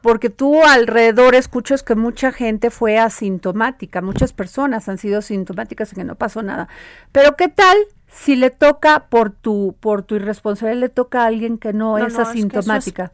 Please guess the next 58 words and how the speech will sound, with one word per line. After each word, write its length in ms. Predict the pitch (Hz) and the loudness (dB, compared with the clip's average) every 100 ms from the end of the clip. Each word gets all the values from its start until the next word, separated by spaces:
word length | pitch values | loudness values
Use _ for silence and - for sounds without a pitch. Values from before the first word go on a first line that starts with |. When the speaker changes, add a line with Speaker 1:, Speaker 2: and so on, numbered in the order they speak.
| - | -8
Speaker 2:
eso 240 | 240 294 | -8 -6
es 120 | 285 | -10
pánico 320 | - 233 226 226 | -4 -2 2 0
Speaker 1:
O 20 | |
sea, 160 | 262 | 2
y 60 | 233 | 0
Speaker 2:
para 160 | 196 165 | 0 -2
Speaker 1:
que 40 | |
Speaker 2:
mí. 100 | 160 | 0
Speaker 1:
por 320 | 262 277 311 330 | 4 6 6 2
tu 260 | - 247 | -4 -2
irresponsabilidad 1300 | 247 208 214 208 220 214 214 196 202 208 226 269 320 | 0 0 0 0 -4 -2 -2 -2 0 0 2 2 2
Speaker 2:
Sí. 60 | 302 _ _ - | -6 _ _ -10
Speaker 1:
le, 380 | 214 208 208 - - | 0 2 2 -2 -10
le, 520 | 208 202 202 190 - | -4 -2 -2 -6 -8
este, 300 | 180 - 202 | -12 -6 -6
hiciste 920 | 185 247 233 - 240 233 220 202 180 | -6 -8 -10 -8 -4 -2 -2 -2 -6
Speaker 2:
Sí. 80 | - _ - | -10 _ -4
Speaker 1:
o 140 | - | 2
estuviste 520 | 220 - 226 247 247 269 | 2 2 -4 -4 -2 -2
en 100 | 240 | -2
un 120 | 240 | -4
lugar 240 | 233 226 | -4 -4
Speaker 2:
Sí. 60 | 226 | -6
Speaker 1:
donde 260 | 233 220 226 | -8 -8 -6
alguien 320 | 226 233 240 | -6 -8 -10
no 120 | 240 | -10
soportó 400 | 254 240 220 - | -12 -16 -16 -14
esta 180 | 220 247 | -14 -4
Speaker 2:
O, 80 | 262 | 0
Speaker 1:
enfermedad. 240 | 294 214 285 | 0 0 0
Speaker 2:
perdóname, 420 | 311 330 269 208 | 2 0 0 -4
que 160 | - | -8
son 180 | 226 294 | -6 -4
los 120 | 330 330 | -4 -4
famosos 420 | 247 226 285 269 | -6 -6 -10 -8
covidiotas, 680 | 240 190 185 196 196 - | -6 -6 -6 -6 -8 -12
que 100 | - | -10
lo 60 | 185 | -6
digo 200 | 196 226 | -6 -8
con 160 | 196 185 | -12 -6
todo 180 | 240 240 | -2 0
respeto, 380 | 262 240 285 | -2 0 2
Speaker 1:
¿Covidiotas? 160 | 285 349 | 4 2
Speaker 2:
que 60 | 494 | 4
así 180 | 381 254 | 2 2
Speaker 1:
Está 180 | 262 262 | 2 4
Speaker 2:
les 120 | 285 | 4
llaman 140 | 269 269 | 4 4
en 40 | |
Speaker 1:
buenísimo. 280 | 254 233 277 | 4 2 2
Speaker 2:
redes 180 | 233 240 | 2 2
sociales 400 | 330 247 226 370 | 2 4 4 4
a 80 | 285 | 2
los 120 | 208 277 | 2 0
Speaker 1:
<laughs> 80 | |
Speaker 2:
covidiotas, 680 | 302 220 240 226 220 233 - | 0 0 0 0 -2 -4 0
¿no? 140 | 240 | 0